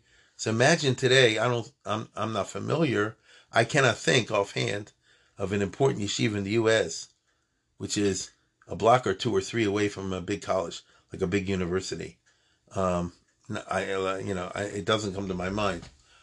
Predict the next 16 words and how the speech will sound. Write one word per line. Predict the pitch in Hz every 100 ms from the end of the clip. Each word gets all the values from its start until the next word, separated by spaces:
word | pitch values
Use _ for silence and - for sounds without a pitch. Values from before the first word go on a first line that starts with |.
| _ _
Um, | 104 98 98 98 95 - - _ _ _ _
so | - 120
it, | 113 131
it's, | 135 - -
it | 120
had | 104 113
a |
peculiar, | 92 104 - - 175 151 123 113 104 - _ _ - -
you | - 98
know, | 98
uh, | 98 98 92 85
history | 151 - - 90
in | 90
this | 92 -
regard. | 98 90 80 80 _ _ _ _ _ -
Uh, | 95 90 90